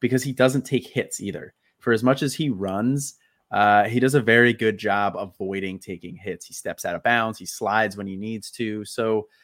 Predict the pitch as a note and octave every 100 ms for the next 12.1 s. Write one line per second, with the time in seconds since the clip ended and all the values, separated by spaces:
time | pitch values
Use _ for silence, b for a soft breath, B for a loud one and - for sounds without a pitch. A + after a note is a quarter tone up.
0 | b b _ _ _ F3 D3 B2 D3 D#3+
1 | D#3 C#3 C#3+ D3 D#3 B2+ B2 B2 G#2 -
2 | - - D2+ G#2 A2 C3 D3+ - C#3 C#3
3 | C3+ C3 _ - - _ A2 A2+ G#2+ B2
4 | B2+ C3+ - A#2 A#2 A2 G#2+ G2+ F#2+ -
5 | F#2+ - F#2+ F2+ F2+ F2+ F2+ - F2+ G2
6 | F#2 F2+ F2 F2 - F#2+ F2+ - - _
7 | _ _ _ E2+ - F#2 F2+ G2 _ -
8 | F2 E2+ E2+ - F#2 F#2+ A2+ G2+ G#2+ A#2
9 | B2+ B2 B2+ B2+ B2+ A#2+ A#2+ A#2 A#2 -
10 | A#2 A2+ G#2 G#2 G2 F#2 _ _ _ _
11 | _ _ _ - E2+ F2 - G2+ - G#2
12 | G#2